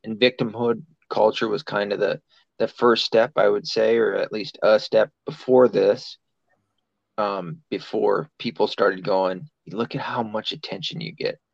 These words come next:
when you, when this happens to you." And for a kid that doesn't get a lot of attention, or parents aren't, either aren't home or neglectful or, or abusive or whatever, you know, this is a positive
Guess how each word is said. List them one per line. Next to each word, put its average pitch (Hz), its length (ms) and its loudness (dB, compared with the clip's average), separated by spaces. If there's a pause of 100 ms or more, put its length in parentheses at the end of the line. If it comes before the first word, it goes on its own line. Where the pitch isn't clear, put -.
(100)
when 98 180 -14
you, 92 320 -8 (300)
when 107 140 -6
this 98 160 -4
happens - 400 -2
to - 100 -12
you." 95 100 -6
And - 120 -8
for 92 140 2
a 85 80 -2
kid 170 280 4
that 104 100 -2
doesn't 90 240 0
get - 120 -6
a - 40 -4
lot - 200 0
of - 100 -6
attention, - 440 -10
or 92 180 -10 (140)
parents 101 380 -2
aren't, 95 220 0 (600)
either 107 260 6
aren't - 200 -4
home 135 500 4
or 92 80 -6
neglectful 117 880 4
or, - 260 -2 (440)
or - 440 -4
abusive 117 680 0
or 101 100 -2
whatever, 104 540 2
you 92 100 -6
know, 98 120 -6
this 110 200 -8
is - 60 -20
a 82 80 -12
positive 98 640 0